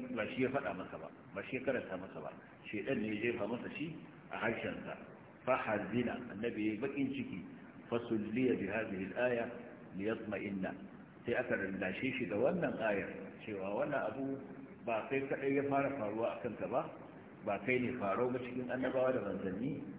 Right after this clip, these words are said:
an samu irin wannan ta sha faruwa, shaitan ya jefa wani abu cikin karatunsu, don Annabi sallallahu alaihi wasallam ya samu nutsuwa. To, haka ne ya tafi da tafsirin har zuwa ƙarshen ayar cewa wannan abu ya faru. A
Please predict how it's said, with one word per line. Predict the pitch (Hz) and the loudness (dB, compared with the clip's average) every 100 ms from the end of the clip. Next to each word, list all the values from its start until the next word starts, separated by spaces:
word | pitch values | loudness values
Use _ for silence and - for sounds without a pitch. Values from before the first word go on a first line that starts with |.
| - - - - | -12 -16 -16 0
an | 120 143 | 6 6
samu | 139 120 113 120 | 6 4 4 4
irin | 131 117 | 4 4
wannan | 127 117 | 0 0
ta | 110 117 | -2 -2
sha | 123 120 | -2 -2
faruwa, | 107 98 123 135 | -2 0 0 0
shaitan | 107 120 110 | -2 -2 -4
ya | 101 101 | -4 -2
jefa | 113 143 123 | 0 2 2
wani | 120 120 | 0 0
abu | 95 95 | -4 -8
cikin | 107 107 | -6 -4
karatunsu, | 92 - - 82 - - - - - - | -4 -6 -8 -12 -14 -16 -18 -18 -16 -4
don | 113 120 | -2 0
Annabi | 107 113 107 | 0 0 -2
sallallahu | 113 104 | -2 -2
alaihi | 98 | -2
wasallam | 104 107 95 | -2 -2 -2
ya | 90 | -2
samu | 90 104 | -2 0
nutsuwa. | 95 82 82 - - - - - - - - - - - - - - | -2 -4 -6 -6 -10 -16 -16 -18 -18 -18 -18 -18 -18 -18 -18 -10 0
To, | |
haka | 95 139 135 | 4 6 6
ne | 135 | 6
ya | 147 | 6
tafi | 139 143 | 4 2
da | 139 131 110 | 0 0 -4
tafsirin | - 143 143 135 120 | -4 0 2 2 2
har | 139 135 | 2 2
zuwa | 143 113 | 2 2
ƙarshen | 98 101 110 120 | 0 -2 -2 2
ayar | 123 135 127 120 - - - - - | 4 4 4 0 -8 -12 -16 -18 -4
cewa | 123 117 113 | 0 4 4
wannan | 123 127 117 | 4 4 2
abu | - 92 | 0 0
ya | 98 98 | 2 2
faru. | 87 71 67 - - - - - - - - | 0 -2 -4 -8 -14 -16 -16 -18 -18 -16 -4
A | 101 95 | 0 0